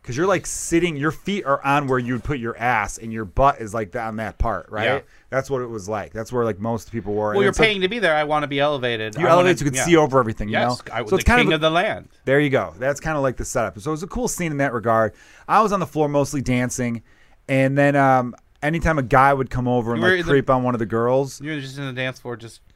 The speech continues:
Speaker 1: I,
Speaker 2: dance?
Speaker 1: well, I was dancing with my friends, like, da-, like, next to them. We
Speaker 2: Yeah.
Speaker 1: weren't, like, dancing together. But then when, like, creepy dudes would come over, they would give me a wave and be like, "Hey," and then I would, like, step in between the guy where,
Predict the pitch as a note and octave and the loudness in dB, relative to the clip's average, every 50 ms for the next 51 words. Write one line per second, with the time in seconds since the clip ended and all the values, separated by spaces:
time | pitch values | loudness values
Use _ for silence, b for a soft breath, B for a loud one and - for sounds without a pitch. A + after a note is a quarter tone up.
0 | _ _ _ _ _ - - - G#3+ A3 A#3 A#3+ A3+ E3+ A3 A3 F#3+ F#3 F#3 E3 | _ _ _ _ _ -2 0 0 2 4 4 2 2 2 2 0 0 -2 -2 -2
1 | D3 B2+ - B2 C3 C#3+ C3+ A#2+ A#2+ G#2+ B2 A#2 G2 C3+ A#2 A#2 B2 A2 - - | -2 -2 -2 -2 -2 -2 -2 -2 -2 -2 -2 -2 -2 -4 -6 -6 -8 -8 -8 -6
2 | A2 A2 - - - A2 G#2 G2+ G2+ G#2 G#2+ G#2+ G#2+ G#2 G#2 F2 D#2 - F#2 F#2+ | -8 -8 -8 -8 -6 -6 -4 -4 -4 -6 -6 -6 -6 -8 -10 -12 -10 -12 -12 -12
3 | G2+ - - F#2 E2+ D#2+ F#2 G2+ G2+ F#2+ F#2 F2 E2+ b b b b b b - | -12 -12 -12 -14 -12 -8 -6 -6 -4 -4 -4 -6 -8 b b b b b b 2
4 | D#3 D#3+ E3 D3+ A2 G#2+ D#3 D#3+ F3 F3 D#3 C#3+ C#3+ C#3 C3 C3 B2 F#2+ F2+ _ | 2 4 4 2 0 -2 0 0 0 0 0 0 -2 0 0 -2 -2 -4 -8 _
5 | _ _ _ - - D#3+ D3 D3+ D3+ B2+ C3 B2 G#2+ A2+ - B2 B2 A#2+ A#2 A#2 | _ _ _ -4 -4 -4 -2 -2 -2 -2 -2 -2 -2 -4 -6 -4 -4 -4 -2 -2
6 | B2 A#2+ A2 C3 B2+ B2+ A#2 A2 A2 B2+ C3+ C3+ A#2 A#2 A2+ G#2+ G2 F#2 A#2+ C3+ | -2 -2 -2 -6 -8 -6 -6 -4 -2 0 0 0 -2 -2 -4 -4 -4 -2 -2 0
7 | C3+ B2 G#2+ G#2 G#2+ G#2+ A2 G#2 G#2+ G2+ G#2+ G2+ F#2 - _ _ - - - C#3 | 0 0 0 -2 -6 -6 -6 -6 -6 -6 -6 -8 -8 -10 _ _ -12 -6 -2 -2
8 | A#2+ - A2 A2 G#2+ - - B2 A#2+ A#2 A2+ G#2 G2+ F2 G#2+ F#2+ F2+ A2+ A2 A2 | -2 -2 -4 -8 -6 -6 -6 -6 -4 -6 -6 -8 -8 -8 -8 -4 -2 -2 0 0
9 | G#2+ G#2 G2+ G2+ G2 F#2 - - A#2 A2 G#2+ G2 | 0 -2 -4 -6 -10 -12 -16 -12 -10 -8 -8 -10